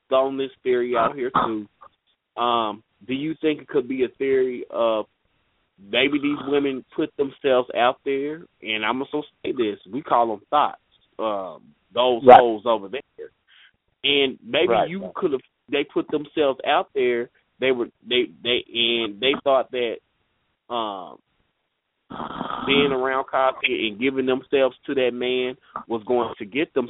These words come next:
Speaker 1: somewhere, and maybe he dropped them like a bad habit, and it didn't go the way they want to, and now years later they're upset about it. Because to me, I just, I just don't understand. And, and like I said, I've,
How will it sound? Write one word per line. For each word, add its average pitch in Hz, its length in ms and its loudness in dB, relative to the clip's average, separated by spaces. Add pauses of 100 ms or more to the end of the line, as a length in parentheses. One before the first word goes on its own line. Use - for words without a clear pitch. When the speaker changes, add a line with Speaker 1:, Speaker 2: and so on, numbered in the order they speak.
Speaker 1:
somewhere, 120 360 0
and 107 220 -6
maybe 131 320 2
he 160 180 -12
dropped 123 400 0
them 135 200 2
like 117 220 0
a 117 60 -4
bad 113 380 0
habit, 160 420 -2
and 117 140 -6
it 123 100 -2
didn't 120 240 -4
go 120 140 0
the 113 60 -4
way 113 160 -2
they 107 160 -6
want 180 380 -2
to, 135 160 -6 (320)
and 117 200 -2
now 131 320 2
years 165 300 0
later 170 360 -2
they're 165 320 -2
upset 143 460 -2
about 110 340 -4
it. - 80 -20 (280)
Because 196 360 0 (100)
to 196 60 -10
me, 233 320 -4 (280)
I 151 160 0
just, 185 180 -2 (160)
I 143 140 -6
just 175 160 -6 (320)
don't 147 240 2
understand. 151 640 -2 (920)
And, 143 200 0
and 147 180 0
like 151 160 2
I 160 220 0
said, 139 80 2
I've, 120 180 2